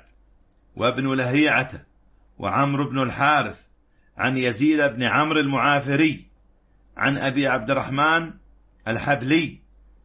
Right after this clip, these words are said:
عن المستورد بن شداد القرشي رضي الله عنه قال: رأيت رسول الله صلى الله عليه وسلم يدلك بخنصره ما بين أصابع رجليه"،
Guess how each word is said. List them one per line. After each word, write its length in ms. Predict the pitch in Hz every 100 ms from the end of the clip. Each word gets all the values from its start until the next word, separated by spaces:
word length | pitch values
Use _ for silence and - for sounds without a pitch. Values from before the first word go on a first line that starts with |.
| _
عن 180 | 127 151
المستورد 800 | 143 139 135 - 147 170 175 147 135
بن 100 | -
شداد 600 | 147 123 110 156 165 160
القرشي 840 | 147 156 160 151 - 196 143 - - - - - - -
رضي 320 | - 117 120 117
الله 340 | 113 110 107
عنه 300 | 127 135 120
قال: 500 | 113 143 160 123 90 _ _ _ _ -
رأيت 440 | 117 120 156 143
رسول 480 | 139 135 131 135 147
الله 560 | 139 131 135 143 139 -
صلى 180 | 131 131
الله 380 | 135 143 143
عليه 120 | 131 135
وسلم 540 | 156 170 175 147 101 - _ _ _
يدلك 680 | - 139 160 139 135 170 175
بخنصره 1120 | 143 117 127 143 135 123 - 170 170 151 139 127
ما 240 | 131 127
بين 380 | 123 156 190 170
أصابع 580 | 143 135 143 170 175 175
رجليه"، 760 | 170 160 127 127 123 123 117